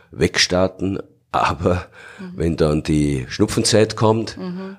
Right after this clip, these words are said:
Speaker 1: wenn die Kleinen, äh, laufende Nasen haben und niesen, dann wird die große Panik ausbrechen.
Speaker 2: Mhm.
Speaker 1: Äh,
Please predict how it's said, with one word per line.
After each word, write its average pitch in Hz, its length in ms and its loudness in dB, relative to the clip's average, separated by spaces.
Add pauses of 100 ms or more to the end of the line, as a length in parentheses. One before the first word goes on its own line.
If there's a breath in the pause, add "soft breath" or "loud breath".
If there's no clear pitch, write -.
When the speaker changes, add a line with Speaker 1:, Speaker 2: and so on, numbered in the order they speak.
Speaker 1:
wenn 80 200 -4
die 80 120 0
Kleinen, 80 520 2
äh, 69 100 0
laufende 76 500 2
Nasen 85 420 2
haben 85 240 2
und 73 160 -4
niesen, 80 420 0
dann 80 260 -2
wird 80 200 -2
die 80 80 -4
große 82 320 0
Panik 85 360 2
ausbrechen. 62 680 -4 (260 loud breath)
Speaker 2:
Mhm. 180 220 -6
Speaker 1:
Äh, 69 340 0